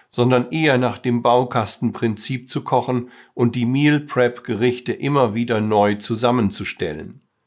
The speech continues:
Gehen wir einmal beispielsweise von gebeiztem Fisch aus. Was kann man damit alles zubereiten? Hättest du gedacht, dass der Lachs, den du an einem Tag in deine Paste wirfst,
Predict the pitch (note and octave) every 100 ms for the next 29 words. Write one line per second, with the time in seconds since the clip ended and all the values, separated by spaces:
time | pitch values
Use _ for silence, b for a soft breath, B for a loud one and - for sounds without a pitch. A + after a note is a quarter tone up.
0 | b b b _ D3+ E3+ D#3+ D3+ - C3+
1 | B2+ A#2 A2 A2 A2+ - B2+ B2 - G#2+
2 | G#2 A2 G#2+ B B - B2 B2 B2 G#2
3 | G#2 G#2 - C3 B2 - C#3+ - - E2
4 | D2 - - _ b b b _ C#3 D3
5 | - D#3 D3 B2 A#2 G#2 A2+ A2+ A#2 A#2
6 | A#2 - D3+ A2 F#2 F2+ F2 - F#3+ -
7 | _ b b - B2+ C3 - C#3 B2 G2
8 | A#2+ C3 - - _ A#2 - G#2+ G#2+ B2+
9 | C#3+ - - A#2 G#2+ G#2 G#2 G#2+ A2 B2
10 | A#2+ A#2 A2+ A2 A2+ - B2+ G#2+ G2 F#2+
11 | F#2 - A#2+ - C3 G#2+ B2 A#2+ A#2+ -